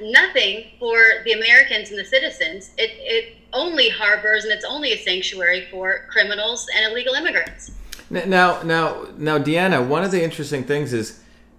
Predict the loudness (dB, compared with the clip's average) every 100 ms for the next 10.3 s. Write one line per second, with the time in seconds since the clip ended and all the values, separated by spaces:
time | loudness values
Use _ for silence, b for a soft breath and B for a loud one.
0 | -6 -4 0 0 0 -2 0 2 2 2
1 | 2 0 -4 -16 _ -12 -10 -12 -8 -6
2 | -4 -4 -2 -2 0 -2 -2 -2 -2 -6
3 | -6 -4 -4 -6 -4 -2 -2 -2 -2 -2
4 | -2 -2 -2 -2 -2 -2 -2 -2 -4 -4
5 | -4 -4 -4 -2 -4 -2 -4 -2 -2 -2
6 | -2 -2 -6 -14 -20 B B B -16 -16
7 | -16 -16 -4 0 0 -4 -14 -6 -2 2
8 | 2 2 0 0 -4 -4 -6 -6 -6 -4
9 | -2 -2 -2 -4 -2 0 -2 -2 0 2
10 | 0 -2